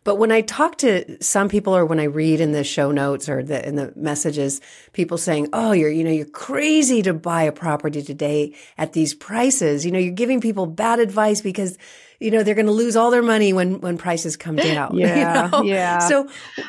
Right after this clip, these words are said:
Speaker 2: well, I think, first of all, you know, it, it, you don't necessarily wanna look at the,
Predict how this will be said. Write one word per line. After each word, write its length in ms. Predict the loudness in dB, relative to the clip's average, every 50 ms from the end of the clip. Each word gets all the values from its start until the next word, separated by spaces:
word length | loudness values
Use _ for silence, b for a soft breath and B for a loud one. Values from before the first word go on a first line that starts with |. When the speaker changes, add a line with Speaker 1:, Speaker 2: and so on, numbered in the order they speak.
| B
Speaker 2:
well, 320 | B 0 2 2 2 0 0 0
I 160 | 0 0 -2
think, 320 | -2 -2 -2 -2 -2 -4 _ _ _ _ -4
first 280 | -2 0 0 0 0 -2
of 140 | -2 0
all, 480 | 0 2 2 2 2 2 2 2 0 0 0
you 240 | 2 2 2 2 2
know, 420 | 0 0 0 0 0 0 0 -2 -2
it, 180 | -2 -4 -2 -2
it, 160 | -2 -4 -4 -4 _ _ _ -10 _
you 160 | 0 2 2 4
don't 200 | 4 2 2 2
necessarily 320 | 0 0 0 0 2 2
wanna 200 | 2 2 2 2
look 160 | 0 0 -2
at 140 | -4 -6 -2
the, 440 | -2 0 0 2 2 0 0 -2